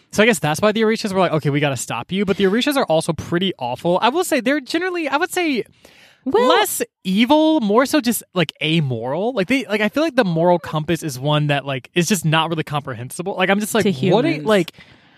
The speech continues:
Speaker 1: it's like y'all just do kind of whatever, like, kinda like we were saying earlier, like, this chaotic neutral. It just seems like they just kinda do whatever the fuck they want.
Speaker 2: Maybe, but then
Speaker 1: And humans are just
Speaker 2: also
Speaker 1: kind of in the crossfire.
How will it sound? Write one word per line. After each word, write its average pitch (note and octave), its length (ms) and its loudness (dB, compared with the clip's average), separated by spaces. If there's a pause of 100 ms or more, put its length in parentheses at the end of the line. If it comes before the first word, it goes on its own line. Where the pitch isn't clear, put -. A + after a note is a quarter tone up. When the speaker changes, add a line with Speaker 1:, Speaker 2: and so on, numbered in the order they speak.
(480)
Speaker 1:
it's A#3 120 2
like A#3 160 2
y'all A#3 140 6
just D#4 300 -4
do A3+ 560 0 (340)
kind E4+ 400 0
of C#4+ 140 0
whatever, G#3+ 240 2
like, G#3+ 100 -6
kinda E4+ 220 0
like D4 160 -2
we C4+ 80 2
were B3+ 60 0
saying B3 180 0
earlier, G#3 260 0
like, C#3+ 140 -2
this D#3 100 -6
chaotic D#3 460 -2
neutral. C3 380 -4
It G3 60 -2
just A3 160 -4
seems C#4 160 -4
like C#4+ 100 -6
they C#4 80 -2
just B3+ 120 -8
kinda C#4+ 140 -6
do - 140 -8
whatever G#3 200 -2
the G#3 80 0
fuck F#3 200 -4
they D#3 100 -2
want. C3 480 -12 (300)
Speaker 2:
Maybe, A4+ 380 2
but D#4+ 160 2
then C#4+ 220 4
Speaker 1:
And F#4+ 120 2
humans A#3 280 4
are - 20 2
just - 120 2
Speaker 2:
also - 40 -4
Speaker 1:
kind A3+ 120 2
of G3+ 60 0
in G3 40 0
the E3 80 0
crossfire. A#2 840 -8